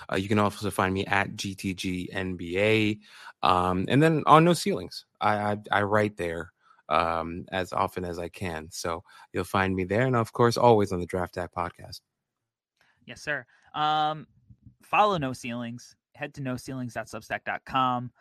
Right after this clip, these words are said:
Speaker 2: for free articles delivered directly to your inbox Monday through Friday. Um, we've had some really good ones. We just released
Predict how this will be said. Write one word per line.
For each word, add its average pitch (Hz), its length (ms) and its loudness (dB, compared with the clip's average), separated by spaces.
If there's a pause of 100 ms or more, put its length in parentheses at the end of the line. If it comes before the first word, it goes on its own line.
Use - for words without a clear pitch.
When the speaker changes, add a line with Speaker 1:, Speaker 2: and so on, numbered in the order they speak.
(180)
Speaker 2:
for 104 500 -4 (640)
free 160 500 -2 (520)
articles 113 560 -4 (160)
delivered 127 340 -6
directly 127 500 4
to 113 160 -6
your 110 120 -2
inbox 101 500 -2
Monday 107 300 -6
through - 180 -16
Friday. 104 560 -2 (140)
Um, 104 480 -8 (100)
we've 117 140 -10
had 117 180 4
some 117 140 -4
really 113 160 -4
good 120 160 -6
ones. 147 280 -2
We 123 80 -4
just 113 220 -8
released 110 400 -8